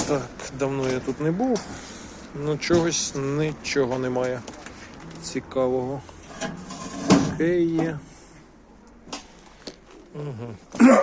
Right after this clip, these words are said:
Кровать є. Так, ніхто не хоче брати, не буду я брати. Отакі частини від печки є ще.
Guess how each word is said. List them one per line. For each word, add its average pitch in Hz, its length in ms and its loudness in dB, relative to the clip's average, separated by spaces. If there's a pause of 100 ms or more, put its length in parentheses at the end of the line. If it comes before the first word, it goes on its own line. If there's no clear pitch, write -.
(760)
Кровать 139 460 8
є. 131 220 6 (3250)
Так, - 220 4 (480)
ніхто 151 300 -4
не 156 100 0
хоче 151 300 -2
брати, 117 320 2 (420)
не 135 160 -2
буду 120 260 -2
я 107 200 -2
брати. 117 280 -4 (1040)
Отакі 127 340 -4
частини 120 480 -2
від 113 140 -2
печки - 500 0
є 117 120 0
ще. - 240 -4